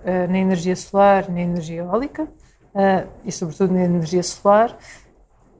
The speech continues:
e, eh, que também deve ser feito um grande esforço, eh, na eficiência energética.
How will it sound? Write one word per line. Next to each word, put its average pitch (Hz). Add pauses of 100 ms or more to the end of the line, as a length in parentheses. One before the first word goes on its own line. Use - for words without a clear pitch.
(260)
e, 226
eh, 214
que 208
também 220
deve 220
ser 220
feito 220
um 220
grande 214
esforço, 226
eh, 202
na 202
eficiência 214
energética. 185